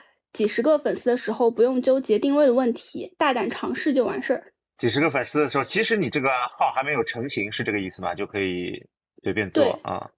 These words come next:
Speaker 1: 对，就是很多人他会纠结啊，我这个号要有一个怎样的人设，啊，我应该发什么内容。你与其在这纠结，
Speaker 2: 啊。
Speaker 1: 想那么多，你就可以先试试，或者说你多先看一看，先发一发。
Speaker 2: 明白了，明白了。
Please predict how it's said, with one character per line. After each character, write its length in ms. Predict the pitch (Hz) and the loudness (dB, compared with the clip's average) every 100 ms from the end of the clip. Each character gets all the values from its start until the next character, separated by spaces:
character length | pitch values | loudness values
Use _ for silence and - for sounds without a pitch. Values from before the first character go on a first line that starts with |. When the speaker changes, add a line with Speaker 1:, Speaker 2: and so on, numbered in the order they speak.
| _ | _
Speaker 1:
对， 240 | 285 247 254 | 0 0 2
就 120 | 359 | 2
是 160 | 349 | 2
很 160 | 320 247 | 2 4
多 140 | 233 285 | 4 4
人 160 | 269 | 2
他 200 | 277 285 | 0 0
会 280 | 285 294 254 | 2 4 4
纠 220 | - 285 | 2 0
结 180 | 285 208 | 0 0
啊， 220 | - 247 | 0 2
我 160 | 240 214 | 4 4
这 140 | - | 2
个 100 | 269 | 0
号 280 | 262 311 254 | 0 2 2
要 240 | 247 269 240 | 4 4 4
有 160 | 190 | 2
一 40 | 190 | 2
个 240 | 262 240 | 4 4
怎 200 | 220 - | 2 -2
样 160 | 240 247 | 0 4
的 80 | |
人 240 | 214 190 190 | 6 4 2
设， 360 | - 370 - - - _ _ | 0 2 0 -4 -20 _ _
啊， 160 | - 233 | -2 4
我 160 | 226 | 4
应 160 | 226 277 | 6 4
该 180 | 285 285 | 4 2
发 240 | 294 294 | 0 0
什 160 | 330 247 | 0 0
么 200 | 208 220 | 2 4
内 180 | 294 311 | 4 6
容。 400 | 214 156 - - _ - 180 196 | 4 2 -4 -12 _ -14 -10 -4
你 160 | 233 | 0
与 100 | 226 | 0
其 200 | 214 254 | 0 0
在 120 | 269 | 0
这 140 | 294 277 - | 2 0 2
纠 160 | 285 | 0
结， 220 | 285 - 247 | 0 0 -2
Speaker 2:
啊。 40 | |
Speaker 1:
想 280 | - 247 220 | 0 -2 4
那 60 | |
么 120 | 277 233 | 4 4
多， 320 | 233 240 240 | 2 2 2
你 120 | 214 | 2
就 180 | 254 254 | 4 2
可 240 | 254 247 | 2 2
以 300 | 247 226 - _ | 2 0 -4 _
先 240 | - 285 285 | -4 0 0
试 280 | 294 - 254 | 0 -2 -2
试， 120 | 202 | -2
或 140 | 277 | 2
者 60 | 240 | 4
说 160 | 269 | 4
你 80 | 240 | 0
多 160 | 220 247 | 2 2
先 180 | 269 262 | 0 -4
看 300 | - 320 - | -4 -2 -4
一 20 | |
看， 280 | - - _ _ _ _ _ - | -6 -12 _ _ _ _ _ -2
先 180 | 285 285 | 0 0
发 300 | 311 302 311 | -2 0 -2
一 80 | |
发。 300 | - - - _ | -4 -8 -12 _
Speaker 2:
明 180 | - 117 | -8 -2
白 160 | 123 117 | 0 0
了， 120 | 101 | 0
明 180 | 98 101 | -4 -2
白 140 | 101 | 0
了。 120 | 90 | -2